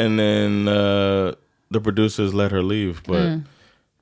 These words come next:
Speaker 2: Ja, men det var
Speaker 1: Mildred
Speaker 2: faktiskt
Speaker 1: kind
Speaker 2: tufft.
Speaker 1: of just looked cold and
Speaker 2: Ja,
Speaker 1: heartless
Speaker 2: ja.
Speaker 1: the whole time.
Speaker 2: Ja, jag tror hon,
Speaker 1: Disgusting.
Speaker 2: ja, mm, jag tror det är hennes sätt att cope, men hon, hon har ju så mycket issues, den tjejen. Alltså, hon måste, hon,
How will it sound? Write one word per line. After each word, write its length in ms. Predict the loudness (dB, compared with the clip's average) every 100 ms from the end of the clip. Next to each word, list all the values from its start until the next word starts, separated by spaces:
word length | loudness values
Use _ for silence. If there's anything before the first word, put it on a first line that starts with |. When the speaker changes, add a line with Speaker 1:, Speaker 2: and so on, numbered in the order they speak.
| -8 0
Speaker 2:
Ja, 140 | 4
men 120 | 4
det 80 | 4
var 60 | 4
Speaker 1:
Mildred 320 | 4 4 2
Speaker 2:
faktiskt 140 | 0
Speaker 1:
kind 240 | 0 2 4
Speaker 2:
tufft. 380 | 4 4 0 -4
Speaker 1:
of 60 |
just 180 | -4 0
looked 300 | 0 0 -2
cold 480 | -2 2 4 4 2
and 100 | 0
Speaker 2:
Ja, 60 |
Speaker 1:
heartless 520 | 0 2 2 -2 -6 -6
Speaker 2:
ja. 140 | -4
Speaker 1:
the 60 | 0
whole 200 | 2 2
time. 260 | 2 -2 -2 -8 _ _ _ -20 _ -20 _
Speaker 2:
Ja, 300 | -6 0 0
jag 140 | 0
tror 140 | 2 2
hon, 100 | 2
Speaker 1:
Disgusting. 280 | -4 -6 -4
Speaker 2:
ja, 80 | -4
mm, 360 | -4 -2 0 0
jag 120 | -2
tror 100 | 0
det 60 |
är 40 | 0
hennes 240 | 0 -2
sätt 200 | -4 -6
att 100 | -6
cope, 340 | 2 2 2 2
men 140 | 2
hon, 240 | 4 2 0
hon 240 | -2 0
har 100 | 2
ju 320 | 0 0 -4 -8 -10
så 440 | -14 -8 0 2
mycket 460 | 2 0 -2 -4 -2
issues, 460 | 0 0 0 -2 0
den 180 | 0 2
tjejen. 320 | 0 0 0
Alltså, 180 | 0 0
hon 120 | 0
måste, 240 | 0 0 0
hon, 160 | 0